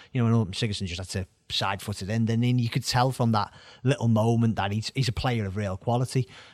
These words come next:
And it sounds, I wasn't at Leicester, but obviously I've watched the game back and watched the highlights, uh, and it sounds like he built on that again, and he had a really exciting little cameo, uh,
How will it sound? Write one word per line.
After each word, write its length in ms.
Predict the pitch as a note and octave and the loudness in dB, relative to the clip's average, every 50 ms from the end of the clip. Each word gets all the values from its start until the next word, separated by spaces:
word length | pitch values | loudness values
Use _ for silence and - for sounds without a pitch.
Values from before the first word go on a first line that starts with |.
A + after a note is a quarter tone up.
| - | -2
And 80 | A2+ A2+ | 0 0
it 80 | A2+ | 2
sounds, 380 | - - C3 A#2+ A#2+ A#2+ A#2+ A2+ | 2 4 4 4 6 6 4 4
I 80 | A2+ A#2 | 4 4
wasn't 320 | A#2 A#2 A2+ G2 A2+ A#2 | 4 4 4 4 2 0
at 80 | - G2+ | 0 0
Leicester, 280 | A2 G#2+ - - G#2+ | -2 -2 -2 -2 -2
but 80 | G2 G#2 | -2 0
obviously 240 | G#2 F#2+ - - G#2 | -2 -2 -2 -4 -4
I've 100 | G2 - | -4 -4
watched 200 | - - - - | -6 -10 -8 -8
the 40 | G#2 | -6
game 220 | A2+ G#2+ G#2 G#2 | -4 -2 -2 0
back 240 | G2 A2+ G#2+ G2+ - | 2 0 0 0 0
and 80 | G#2+ G#2+ | 0 0
watched 180 | G#2 G2+ - | 0 -2 -2
the 60 | - | -4
highlights, 640 | G2 F#2 G#2+ G#2+ A2 A2+ A2+ A2+ A2 - - - - - | -2 0 2 2 2 2 2 0 0 -2 -4 -6 -6 -4
uh, 300 | - G#2+ G#2 G2 G2 G2 - - - - - - | -4 -2 0 0 0 -2 -4 -6 -14 -20 -12 -6
and 120 | - G2+ | -4 -4
it 60 | G2 F#2 | -2 -2
sounds 240 | - G#2+ G#2+ G2+ | -2 0 0 -2
like 100 | G#2 G#2+ | -2 -2
he 60 | A2 A#2 | -4 -4
built 300 | - A#2 A2 A2+ - - | -4 -2 -4 -4 -4 -4
on 140 | A2 A2 | -2 -2
that 120 | G#2 A2 G#2+ | 0 0 -2
again, 320 | A2+ G#2 A#2+ A2+ A#2 B2 A#2 | -2 -2 -2 0 2 2 2
and 80 | G#2 | 2
he 60 | G2+ | 2
had 120 | F#2+ F#2 F#2 | 0 0 0
a 100 | G2 G2+ | -2 -2
really 300 | G2 G#2+ A#2 A2+ G#2+ G#2+ | 0 2 2 2 2 0
exciting 560 | F#2+ - - - G#2+ G#2 - - G#2+ G2+ G2+ - - - - - _ _ - | -2 -2 -2 -2 -2 -2 0 0 0 0 0 -2 -8 -18 -20 -20 _ _ -4
little 140 | A#2 G2 G#2 | -4 -4 -2
cameo, 480 | - - A2 G#2 G#2+ G#2+ G#2+ G#2+ G#2+ | -4 -4 -2 0 0 2 2 2 2
uh, 240 | - A#2+ B2 G#2 G#2 | 2 2 2 2 0